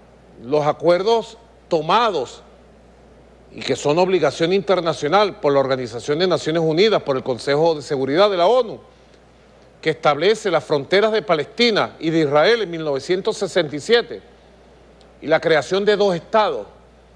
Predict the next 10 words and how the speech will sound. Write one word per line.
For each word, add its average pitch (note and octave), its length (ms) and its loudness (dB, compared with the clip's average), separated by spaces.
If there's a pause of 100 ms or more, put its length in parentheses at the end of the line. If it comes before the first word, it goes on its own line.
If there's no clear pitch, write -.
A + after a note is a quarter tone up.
(360)
que C#3+ 120 -2
puedan E3+ 600 0 (540)
reconciliarse E3 1200 -2 (1200)
en D3+ 160 -10
tierras A#3 420 0
sagradas, C#3+ 600 0
como D3 240 -4
es D#3+ 60 -2
la D#3+ 100 4
tierra C3+ 500 0